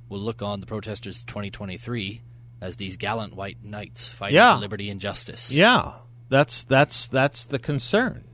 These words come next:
Speaker 2: just as we've done with all these other Marxists in American history, who, which has, we've done with Marxism. You know, <sighs> Marxism has led to the death of over a hundred million people worldwide, and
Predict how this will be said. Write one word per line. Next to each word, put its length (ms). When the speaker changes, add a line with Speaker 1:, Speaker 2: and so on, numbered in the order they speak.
Speaker 2:
just 340
as 200
we've 260
done 420
with 220
all 160
these 240
other 380
Marxists 680
in 100
American 480
history, 460
who, 240
which 480
has, 340
we've 220
done 180
with 160
Marxism. 640
You 120
know, 220
<sighs> 580
Marxism 580
has 260
led 540
to 120
the 120
death 260
of 140
over 200
a 60
hundred 540
million 320
people 360
worldwide, 840
and 540